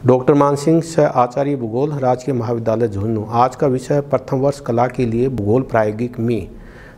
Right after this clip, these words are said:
परिच्छेदिका के प्रकार। परिच्छेदिका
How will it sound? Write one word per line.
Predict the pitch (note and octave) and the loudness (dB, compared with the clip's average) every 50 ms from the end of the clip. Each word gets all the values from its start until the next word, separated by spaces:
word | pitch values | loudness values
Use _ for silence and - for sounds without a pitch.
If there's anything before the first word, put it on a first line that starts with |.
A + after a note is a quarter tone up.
| - - - - - - - - - - - - | -20 -20 -20 -20 -20 -20 -20 -20 -20 -18 -2 0
परिच्छेदिका | B2 B2 C3+ C#3+ C#3 - C#3+ C3 C3 C#3 C3 - D3 C#3 C3+ C#3+ C#3 - - - - - - | 2 4 4 4 4 4 2 2 4 2 2 2 2 2 2 0 -2 -8 -16 -20 -20 -12 -6
के | - C#3+ | -4 -4
प्रकार। | C#3 - A#2 G#2 - - G#2 G2+ F#2+ - - - - - - - - - - - - - - - - - - - - - - | -2 0 -2 -2 -2 -2 -2 -2 -2 -4 -8 -16 -20 -20 -20 -20 -20 -20 -20 -20 -20 -20 -20 -20 -20 -20 -20 -20 -6 -2 2
परिच्छेदिका | C#3 D3+ E3 D#3 - F#3+ F3+ F#3 G3 F#3+ F#3+ F3+ F#3 F#3 | 4 4 2 4 2 2 2 2 2 2 2 0 0 0